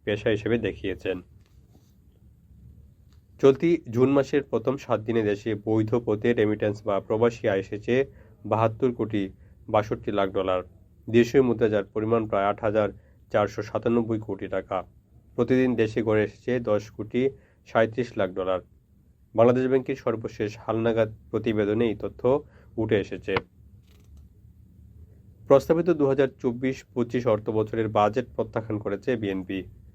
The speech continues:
রোববার রাজধানীর গুলশানে দলের চেয়ারপারসনের রাজনৈতিক কার্যালয়ে সংবাদ সম্মেলন করে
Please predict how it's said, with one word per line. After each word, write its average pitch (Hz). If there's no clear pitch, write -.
রোববার 120
রাজধানীর 110
গুলশানে 117
দলের 117
চেয়ারপারসনের 113
রাজনৈতিক 107
কার্যালয়ে 104
সংবাদ 110
সম্মেলন 101
করে 113